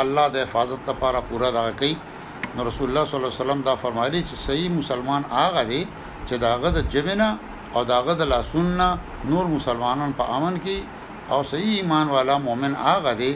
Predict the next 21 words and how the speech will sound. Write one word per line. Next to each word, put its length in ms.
چې 100
د 140
هغه 180
نه 60
ع-، 340
نور 300
خلق 260
دا 200
مالونه 640
او 220
جان، 320
جان 260
او 60
مال، 260
وینه، 260
دماءهم، 600
یعنی 200
د 60
هغوی 220
وینه 420
او 240